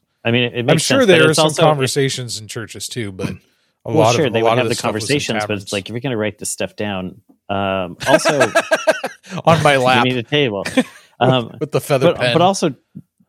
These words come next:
Speaker 1: so, like, if you go back to that time, like, you, they would always say you basically need two things to have a town,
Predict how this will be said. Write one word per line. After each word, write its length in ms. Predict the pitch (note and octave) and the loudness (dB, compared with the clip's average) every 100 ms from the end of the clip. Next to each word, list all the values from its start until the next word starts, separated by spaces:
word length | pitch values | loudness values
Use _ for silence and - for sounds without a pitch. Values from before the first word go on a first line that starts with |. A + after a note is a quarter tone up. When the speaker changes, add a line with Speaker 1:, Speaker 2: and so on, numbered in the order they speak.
| _ | _
Speaker 1:
so, 220 | - E3 | -4 0
like, 260 | D#3 B2+ - | 0 0 -6
if 140 | C#3 B2+ | -6 -6
you 100 | D3 | -2
go 140 | F3 | -2
back 320 | D3+ C#3+ C3+ - | 0 -2 -2 -6
to 140 | B2+ | -4
that 240 | A#2 G#2+ - | -2 -4 -6
time, 320 | C#3 C#3 G#2+ | -4 -2 -2
like, 260 | G2 F2 | -6 -8
you, 140 | G#2+ G2+ _ _ _ | -10 -12 _ _ _
they 100 | A2+ | -2
would 120 | A2+ A#2 | 0 2
always 260 | B2+ A#2 | 0 -2
say 140 | - A2+ | -2 -4
you 140 | G#2 | -2
basically 360 | G#2 A#2+ - G#2 | -4 -4 -6 -6
need 220 | G2+ E2 | -6 -8
two 220 | - A2+ | -4 -4
things 480 | - A#2 G#2 F#2+ - | -2 -4 -4 -8 -12
to 280 | - G2+ F#2 | -10 -6 -6
have 220 | E2+ F#2 | -6 -8
a 40 | F2+ | -8
town, 420 | - A2+ F#2+ F2 | -8 -8 -6 -8